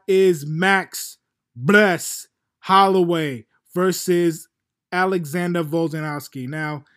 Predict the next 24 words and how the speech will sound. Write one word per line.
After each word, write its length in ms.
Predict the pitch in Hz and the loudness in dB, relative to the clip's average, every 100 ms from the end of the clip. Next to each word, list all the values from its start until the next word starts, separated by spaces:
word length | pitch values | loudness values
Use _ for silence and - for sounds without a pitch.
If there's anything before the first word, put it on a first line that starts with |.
| _ _ _ - | _ _ _ -2
um, 500 | 170 170 170 160 - _ _ _ _ _ _ _ _ _ | 2 2 2 -2 -8 _ _ _ _ _ _ _ _ _
<sighs> 800 | - - - - - _ _ _ | -20 -18 -18 -20 -20 _ _ _
Alexander 340 | 165 185 185 165 | -8 -6 -6 -6
Volkanovski 640 | 165 160 151 139 139 139 | -6 -8 -10 -12 -14 -14
is 500 | 143 143 135 123 - _ _ _ _ _ _ _ _ _ _ _ | -12 -10 -12 -14 -20 _ _ _ _ _ _ _ _ _ _ _
that 260 | 139 135 123 | -10 -10 -6
dude, 260 | 143 131 113 | -6 -6 -8
man. 360 | 110 110 107 _ _ _ _ _ _ _ | -12 -14 -18 _ _ _ _ _ _ _
He's 160 | - 143 | -14 -12
on 80 | 139 | -10
a 80 | 120 | -12
seven-fight 1080 | - - 165 165 165 160 - 151 151 147 | -12 -8 -6 -6 -8 -12 -12 -8 -8 -10
win 240 | 131 143 143 | -10 -10 -10
streak, 400 | - 120 110 117 | -14 -16 -16 -16
man. 320 | 117 113 110 _ _ _ _ _ | -16 -16 -18 _ _ _ _ _
He 180 | - 156 | -10 -8
is 100 | 127 | -8
twenty 640 | - - 175 170 170 175 | -14 -8 -4 -2 -4 -4
and 300 | 156 151 135 | -10 -12 -12
one, 380 | 131 147 143 120 | -12 -10 -10 -12
man. 380 | 120 113 117 117 _ _ _ _ _ _ - | -12 -12 -14 -18 _ _ _ _ _ _ -16
His 140 | 131 | -10
last 320 | 143 160 151 | -6 -6 -6
fight, 400 | - 165 156 156 | -8 -8 -6 -6